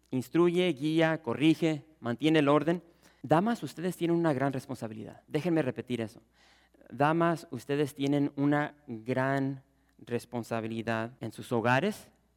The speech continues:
primordialmente, en su comunidad y, por supuesto, aquí en la iglesia. Una gran responsabilidad. Recuerden de que ustedes son un ejemplo. No sé si sabían eso. Ustedes son un ejemplo.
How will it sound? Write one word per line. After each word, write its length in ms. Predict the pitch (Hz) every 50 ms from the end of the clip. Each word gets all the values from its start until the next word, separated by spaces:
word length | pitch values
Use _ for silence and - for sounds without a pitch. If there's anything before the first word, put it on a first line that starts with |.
| _ _
primordialmente, 920 | - 123 123 123 120 113 131 135 139 135 131 131 131 135 - 190 196 180 - _ _ _ _ _ _ _ _ _ _ _ _
en 200 | - 151 185 196
su 180 | - - 175 160
comunidad 800 | - 156 147 143 135 131 131 120 110 120 123 139 175 196 190 - _ _ _ _ _ _ _ _ _ _ _ _ _ _ _ _
y, 120 | - 135 -
por 160 | - 127 -
supuesto, 520 | - 120 - 135 139 127 - - 139 131 -
aquí 260 | 120 117 - - 123
en 60 | 113
la 80 | 113 110
iglesia. 380 | 107 104 104 101 - - 107 -
Una 180 | 147 160 170 156
gran 220 | 143 147 143 139
responsabilidad. 640 | 143 127 - 127 113 - 120 113 113 117 110 110 104 - _ _ _ _ _ _ _ _ _ _ _ _ _ _ _ _ _ _ - _ _
Recuerden 540 | 123 127 123 - 139 147 147 165 165 160 - - - - -
de 140 | - 127 120
que 100 | - 127
ustedes 560 | 113 - - 143 139 143 151 151 147 - - - _
son 260 | - - - 131 131
un 120 | 139 139 135
ejemplo. 500 | 117 - - 120 117 107 - 107 98 - _ _
No 100 | - 127
sé 100 | 123 -
si 140 | - - -
sabían 380 | 127 - 120 113 117 117 113 113
eso. 240 | 107 - - - _
Ustedes 380 | 117 - - 135 143 151 135 -
son 180 | - 147 147
un 140 | 151 156 151
ejemplo. 500 | 143 131 - 135 135 131 - 147 175 175